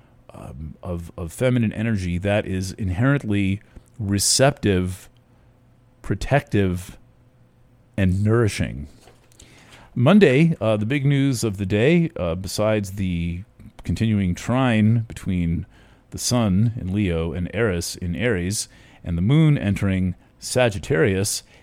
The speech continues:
is that Venus changes signs and enters Libra.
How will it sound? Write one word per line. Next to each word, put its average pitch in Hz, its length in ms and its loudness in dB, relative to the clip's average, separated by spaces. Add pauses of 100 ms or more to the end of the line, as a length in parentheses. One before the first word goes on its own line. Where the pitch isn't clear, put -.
(140)
is 101 260 0
that 95 300 -2
Venus 113 540 0
changes 123 400 -2
signs 110 580 0
and 110 400 -2
enters 110 480 -2 (100)
Libra. 113 640 -4